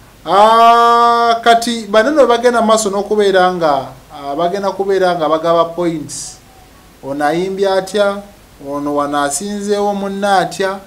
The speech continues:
n'ebirala. Teri bya kutiisatiisa,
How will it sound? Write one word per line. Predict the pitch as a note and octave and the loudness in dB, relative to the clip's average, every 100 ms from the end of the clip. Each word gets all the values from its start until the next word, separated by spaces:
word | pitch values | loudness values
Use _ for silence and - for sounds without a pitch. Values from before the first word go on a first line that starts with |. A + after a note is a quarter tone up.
| - - - - | -20 -20 -20 -20
n'ebirala. | B2 C3 D3+ E3 C#3+ A#2+ B2 B2+ B2 A2+ - - - - - - - - - - | -12 -6 -2 -2 -2 -2 -2 0 0 -4 -14 -20 -20 -20 -20 -20 -20 -20 -16 4
Teri | D4+ F4 F4 C4 - - D#3+ | 6 8 6 2 -4 -16 -2
bya | F#3+ F#3 | 2 2
kutiisatiisa, | F#3 G3 C#4 C4 A3+ G#3+ G#3+ A3 G#3+ G#3+ - A#3 | 0 -6 -6 -4 -2 -4 -4 -12 -8 -8 -4 -4